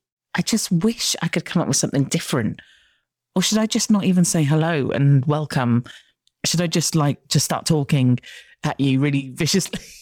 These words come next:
<laughs> I hate it, honestly. It really does my head in. Anyway, so I've already sta-, like, I've redone this one twice 'cause I've messed up. But anyway, uh, and I don't, I don't mess up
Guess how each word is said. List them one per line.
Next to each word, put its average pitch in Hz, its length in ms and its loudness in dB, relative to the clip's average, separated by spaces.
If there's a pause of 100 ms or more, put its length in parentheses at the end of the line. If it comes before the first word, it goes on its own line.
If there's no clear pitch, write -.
(220)
<laughs> - 200 -8 (420)
I 226 40 0
hate 214 400 0
it, 170 180 0
honestly. 147 640 0
It 135 80 0
really 175 240 4
does 180 180 0
my 165 80 0
head 143 200 -2
in. 127 180 -2 (240)
Anyway, 135 680 -2 (320)
so - 120 -4
I've 175 100 0
already 196 200 2
sta-, - 280 -4
like, 147 260 -2
I've 143 80 2
redone 131 420 0
this 113 180 0
one 113 320 2 (220)
twice - 560 -6 (180)
'cause 131 380 -2
I've 120 100 -6
messed 110 260 -2
up. 107 240 -8 (100)
But 117 260 -4
anyway, 107 360 -2 (640)
uh, 151 180 -2
and 196 100 0
I 220 40 2
don't, 349 240 -2 (200)
I 220 80 0
don't 320 180 0
mess 165 240 0
up - 260 -8